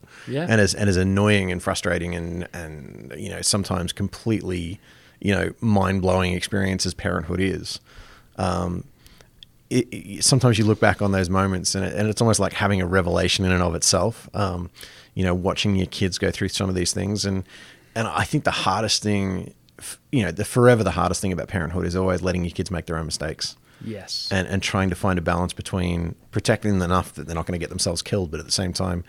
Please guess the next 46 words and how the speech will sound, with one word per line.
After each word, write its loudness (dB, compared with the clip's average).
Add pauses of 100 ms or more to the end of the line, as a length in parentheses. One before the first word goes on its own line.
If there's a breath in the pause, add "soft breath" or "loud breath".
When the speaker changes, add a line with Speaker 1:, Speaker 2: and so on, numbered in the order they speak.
(260 loud breath)
Speaker 2:
letting 6
them 2
learn 4
those 2
painful -2
lessons -6 (300 soft breath)
and -10
picking -4
them 0
up -4
afterwards -2
and -4
dusting -2
them -4
off -6
and -2
everything -6
else -6
like -8
that. 0
And, -2 (420 loud breath)
and -2
especially 0
when 2
you 2
can -4
see 2
it -6
coming -6
from -6
a -4
mile -6
off -12
and -2
you 2
know 2
what's -2
gonna -6
happen -4
and -2
you 2
know -2
it's -6
gonna -8
end -8
badly. -6